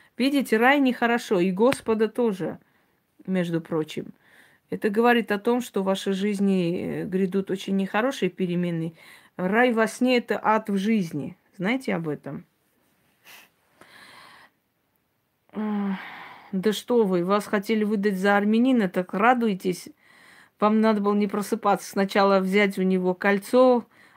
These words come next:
с бриллиантами, ещё что-нибудь, только после проснуться. Выдают замуж — это нехорошо, и радоваться тут нечему.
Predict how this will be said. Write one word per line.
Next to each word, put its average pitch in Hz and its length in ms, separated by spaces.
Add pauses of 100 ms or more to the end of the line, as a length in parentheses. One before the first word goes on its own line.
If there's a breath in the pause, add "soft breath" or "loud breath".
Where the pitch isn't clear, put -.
(120)
с 208 80
бриллиантами, 208 720
ещё 226 260
что-нибудь, 202 440
только 196 240
после 196 360
проснуться. 175 800 (1300 soft breath)
Выдают 220 460
замуж — 247 440
это 208 180
нехорошо, 214 600
и 185 60
радоваться 196 540
тут - 220
нечему. 190 640